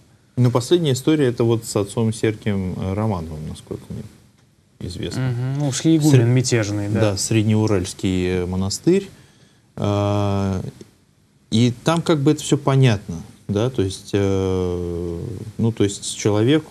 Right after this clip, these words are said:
Speaker 1: упорно, э, ведет как минимум конкретный монастырь к расколу. Вот, что, собственно говоря, противоречит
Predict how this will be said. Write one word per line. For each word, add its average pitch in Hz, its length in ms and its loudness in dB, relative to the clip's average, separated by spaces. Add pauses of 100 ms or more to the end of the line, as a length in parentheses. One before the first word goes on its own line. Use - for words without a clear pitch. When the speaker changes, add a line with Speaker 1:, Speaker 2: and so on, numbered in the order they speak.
(100)
Speaker 1:
упорно, 117 1000 2 (580)
э, 95 520 0
ведет 131 320 4
как - 240 -4
минимум 117 680 4 (360)
конкретный 104 560 2
монастырь 95 420 0
к 131 100 -10
расколу. 101 580 -2 (800)
Вот, 92 520 -2
что, - 260 -4
собственно 120 360 0
говоря, 104 260 4
противоречит 107 840 0